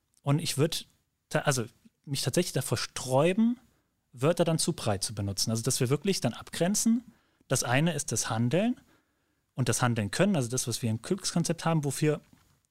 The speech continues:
wir unsere Freiwilligen befähigen wollen, dass sie wirklich handeln können, also dass sie bewusst Entscheidungen treffen können, die sie dann auch durchführen. Dass sie nicht nur reagieren, agieren in einer Situation, sondern bewusst sagen, „Okay, ich sehe grad, da passiert das und das. Mein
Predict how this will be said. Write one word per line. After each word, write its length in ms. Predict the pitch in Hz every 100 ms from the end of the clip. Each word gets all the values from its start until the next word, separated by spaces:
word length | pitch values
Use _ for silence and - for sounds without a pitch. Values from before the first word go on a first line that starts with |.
| - -
wir 140 | 135 123
unsere 260 | 135 123
Freiwilligen 560 | - 110 131 147 135 120
befähigen 640 | 110 - 127 131 175 151
wollen, 340 | 151 175 214 - - - - - _
dass 140 | 131 -
sie 100 | 135
wirklich 340 | 156 170 -
handeln 260 | 202 165 110
können, 160 | 117
also 100 | 117
dass 120 | 127 -
sie 80 |
bewusst 500 | 135 135 120 220 -
Entscheidungen 540 | 165 - 170 175 170 151
treffen 280 | - 170 180
können, 180 | 165
die 60 | 151
sie 120 | 147
dann 120 | 147
auch 120 | 135 -
durchführen. 680 | - 156 - - 113 92 - - -
Dass 160 | - -
sie 60 | 143
nicht 240 | - -
nur 180 | 143 139
reagieren, 560 | 180 175 165 160 160
agieren 460 | - 160 151 165 160
in 60 | 156
einer 80 | 156
Situation, 520 | 147 139 143 - 151
sondern 220 | 143 143 135
bewusst 340 | 135 208 -
sagen, 380 | 170 165 160 160 - - _ _ _ _ -
„Okay, 160 | 139
ich 140 | 120 113
sehe 160 | 202
grad, 360 | - 175 185 -
da 120 | 147
passiert 380 | 160 165 - 143 _
das 200 | 143 139
und 200 | 113 104
das. 340 | 98 - - - _ _ _ _ -
Mein 520 | 120 143 170 196 214